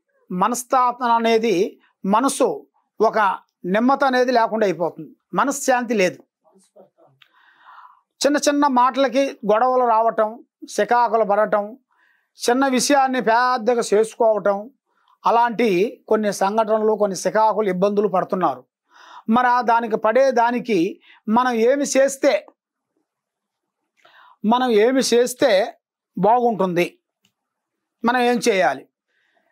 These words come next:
ఏమన్నా పూజలు చేయాలా, వ్రతాలు చేయాలా, లేకపోతే ఏమి చేయాలి అని ప్రతి ఒక్క మనుషుల్లో ఉంది,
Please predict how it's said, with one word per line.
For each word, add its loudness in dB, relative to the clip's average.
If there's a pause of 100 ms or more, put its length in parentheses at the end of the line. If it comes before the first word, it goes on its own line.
(520)
ఏమన్నా 0 (100)
పూజలు 2
చేయాలా, 2 (1800)
వ్రతాలు 0
చేయాలా, 2 (960)
లేకపోతే 0 (800)
ఏమి 0
చేయాలి 0 (1000)
అని 0 (640)
ప్రతి 0
ఒక్క -4 (140)
మనుషుల్లో 0 (140)
ఉంది, 0